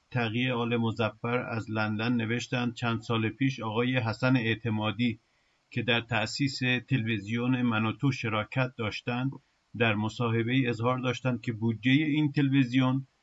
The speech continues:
از طرف پنتاگون پرداخت می‌شود. ایشون پرسیدن آیا این مط-، مطلب صحت دارد؟ مرسی.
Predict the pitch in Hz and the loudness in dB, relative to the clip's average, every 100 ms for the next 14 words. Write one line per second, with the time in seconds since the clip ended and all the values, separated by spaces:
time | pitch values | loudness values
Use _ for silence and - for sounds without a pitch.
0 | _ _ 127 - 123 123 127 131 - 131 | _ _ -6 -4 -2 0 0 -2 0 0
1 | 120 117 110 139 131 110 101 104 - 113 | 2 0 4 6 6 2 0 -4 -6 -10
2 | - 98 92 95 _ _ _ _ _ _ | -8 -8 -10 -14 _ _ _ _ _ _
3 | _ _ - 139 143 139 135 127 135 131 | _ _ -4 -2 0 0 0 0 2 2
4 | 127 127 120 117 117 117 _ 131 120 113 | 2 2 2 2 0 -4 _ -2 0 0
5 | 120 113 - 110 123 131 117 107 107 104 | -2 -2 -2 0 0 2 0 2 0 -2
6 | - - - _ _ _ _ _ _ _ | -12 -20 -20 _ _ _ _ _ _ _
7 | 117 101 - - | -8 -8 -10 -18